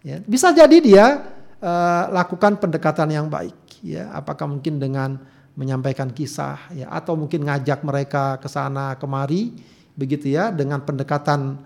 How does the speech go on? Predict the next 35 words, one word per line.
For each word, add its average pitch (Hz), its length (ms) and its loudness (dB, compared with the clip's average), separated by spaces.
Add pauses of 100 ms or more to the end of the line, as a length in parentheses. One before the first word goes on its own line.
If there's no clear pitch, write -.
(200)
remaja 151 560 2
yang 143 240 0
ceria, 165 560 0
nah, 123 160 -14
itu 247 400 -6 (200)
tidak 226 240 2
mengapa. 285 480 -6 (200)
Ya, 160 320 -10
jadi 135 200 -4
jangan 151 320 0
kemudian 160 520 0 (320)
kita 165 240 0
hanya 165 160 2
mengandalkan 160 480 6
yang 214 160 8
penting 233 160 2
benar, 220 600 2
ya, 143 160 -8
tapi 160 280 0
pendekatan, 175 600 0
cara, 170 360 2
metodenya 165 520 -2
tidak 180 240 -2
sesu-, 196 360 -6 (280)
tidak 175 280 0
sesuai 214 240 8
sehingga 196 280 8
banyak 190 240 10
orang 196 280 6
yang 233 160 4
lari. 269 480 4
Nah, 113 120 -8
itu 117 160 -8
juga 170 200 0
salah. - 320 -10